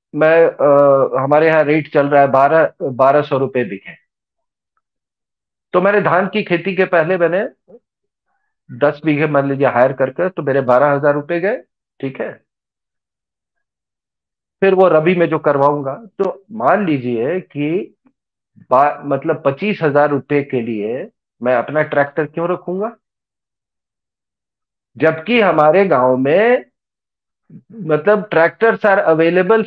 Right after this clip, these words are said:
for dime and, in dime and dozen। हर आदमी एक, क्योंकि loans बहुत easy है, हर आदमी एक tractor लेके बैठा हुआ है।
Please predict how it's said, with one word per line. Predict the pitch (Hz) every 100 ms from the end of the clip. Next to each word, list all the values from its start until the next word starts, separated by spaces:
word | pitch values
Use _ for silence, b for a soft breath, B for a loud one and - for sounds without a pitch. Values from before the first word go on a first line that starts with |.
| 202
for | 180
dime | 156 170 208
and, | 202 175 202
in | 180 160
dime | 170 214
and | 208 202
dozen। | 175 220 233 - _ _ _ _ _ _ _ _ _ -
हर | 226
आदमी | 262 233 240 240
एक, | 220 226
क्योंकि | 190 202 170
loans | 151 196 214 208 -
बहुत | 180 139 139 156 196
easy | 233 226 262
है, | 226
हर | 165 240
आदमी | 240 214 247
एक | 233
tractor | 240 214 - 220
लेके | 220 214
बैठा | 208 202 214
हुआ | 208
है। | 202